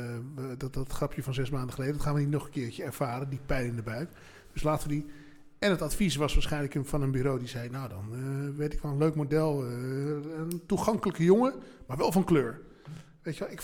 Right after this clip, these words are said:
ik hoor het ze zeggen en ik denk, "Yo, er moet instrumenteel iets veranderen." Er moet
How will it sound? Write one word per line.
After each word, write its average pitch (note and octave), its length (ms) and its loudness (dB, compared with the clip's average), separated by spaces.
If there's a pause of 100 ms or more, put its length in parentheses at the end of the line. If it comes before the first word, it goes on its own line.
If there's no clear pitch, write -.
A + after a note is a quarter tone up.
(120)
ik F#3+ 100 -4
hoor C#4+ 260 6
het B3+ 100 2
ze G#3 140 -2
zeggen E3+ 420 0
en D#3 60 -10
ik B2 80 -10
denk, A2+ 180 -10
"Yo, A2 540 -10 (600)
er - 120 -6
moet G3+ 240 4
instrumenteel G#3+ 800 2
iets - 120 -8
veranderen." D3 560 -2
Er E3+ 60 -2
moet G3 160 -2